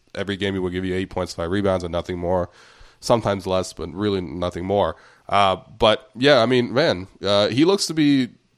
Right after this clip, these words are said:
I don't know, a, a, a little bit more rejuvenated. I'm not really sure why he starts for the Clippers, but, um, you know, he's, he's been okay. He's been okay for the Clippers. Wha-, what's he shooting right now? Thirty-three percent of the field. Okay, mm.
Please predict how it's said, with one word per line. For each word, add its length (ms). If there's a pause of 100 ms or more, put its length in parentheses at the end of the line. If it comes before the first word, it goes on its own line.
(120)
I 80
don't 120
know, 200 (160)
a, 80
a, 220 (100)
a 80
little 220
bit 240
more 260
rejuvenated. 680
I'm 140
not 160
really 180
sure 200
why 220
he 120
starts 480
for 100
the 80
Clippers, 480
but, 300 (380)
um, 440 (520)
you 100
know, 240
he's, 260
he's 200
been 160
okay. 560
He's 160
been 120
okay 360
for 160
the 80
Clippers. 360
Wha-, 220
what's 240
he 80
shooting 200
right 60
now? 140
Thirty-three 380
percent 300
of 40
the 80
field. 280
Okay, 280
mm. 300